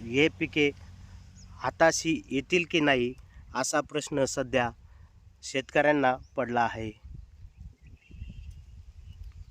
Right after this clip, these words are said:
आपण पाहू शकता शेतामध्ये सोयाबीनचे पिके चांगली आहेत, त्याला शेंगाही चांगल्या आहे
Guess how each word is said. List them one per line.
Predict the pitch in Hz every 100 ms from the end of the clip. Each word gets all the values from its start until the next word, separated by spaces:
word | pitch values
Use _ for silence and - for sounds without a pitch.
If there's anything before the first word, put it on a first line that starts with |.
| - - - _ -
आपण | 131 165
पाहू | 156 156 156
शकता | - 143 - 139 147 - - - -
शेतामध्ये | - 143 - 165 165 139 139 147 - - - - - - - -
सोयाबीनचे | 143 143 170 180 175
पिके | 139 147 151 139 - - - - -
चांगली | 156 165 196
आहेत, | 165 120 123 - - - - - - -
त्याला | 135 147 139 - -
शेंगाही | 151 151 156 170 180
चांगल्या | 202 165 151 147 123
आहे | 131 123